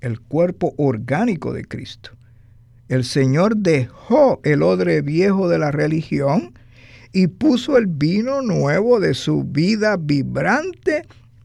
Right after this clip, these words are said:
dentro de los nuevos odres de la iglesia como el cuerpo de Cristo. El reino de Dios en su realidad,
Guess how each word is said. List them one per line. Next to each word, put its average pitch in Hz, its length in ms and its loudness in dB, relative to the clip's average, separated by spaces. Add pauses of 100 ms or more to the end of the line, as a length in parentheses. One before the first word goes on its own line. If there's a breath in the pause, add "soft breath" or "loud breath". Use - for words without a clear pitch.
(140)
dentro 247 640 -4
de 196 100 -2
los 135 220 -6
nuevos 127 420 -4 (160)
odres 214 880 -4
de 123 160 -8
la 117 120 -6
iglesia 123 600 -6
como 127 240 -10
el 123 80 -14
cuerpo 147 300 -6
de 127 120 -10
Cristo. - 480 -6 (1000 soft breath)
El 104 200 -6
reino 196 400 0
de 196 160 2
Dios 180 380 -2
en 175 140 -2
su 175 180 -2
realidad, 175 640 -2